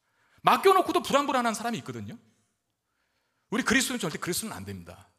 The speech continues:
뭘 맡겨도 신뢰받는 사람. 다니엘이 그렇게 했죠. 높은 관직에 오릅니다. 하나님이 그를 높여주신 것이죠. 여러분 아시는 기업인지 모르겠는데 칙필레이라고 하는 미국의 치킨 패스트푸드점이 있답니다.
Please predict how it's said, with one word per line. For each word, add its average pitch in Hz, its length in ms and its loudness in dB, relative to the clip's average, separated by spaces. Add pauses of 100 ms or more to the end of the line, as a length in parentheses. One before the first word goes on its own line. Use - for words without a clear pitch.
(160)
뭘 285 280 4
맡겨도 220 560 -2
신뢰받는 320 580 0
사람. 90 240 -14 (1200)
다니엘이 226 340 -2
그렇게 139 280 -12
했죠. 92 320 -16 (340)
높은 247 280 -6
관직에 175 340 -8
오릅니다. 110 500 -10 (160)
하나님이 285 520 -6 (240)
그를 - 340 -6 (200)
높여주신 143 480 -8
것이죠. - 360 -14 (520)
여러분 196 240 -2
아시는 170 360 -6
기업인지 156 320 -8
모르겠는데 117 600 -6 (400)
칙필레이라고 175 680 -6
하는 107 480 -6
미국의 147 300 -12
치킨 - 320 -12
패스트푸드점이 185 680 -12
있답니다. 92 540 -14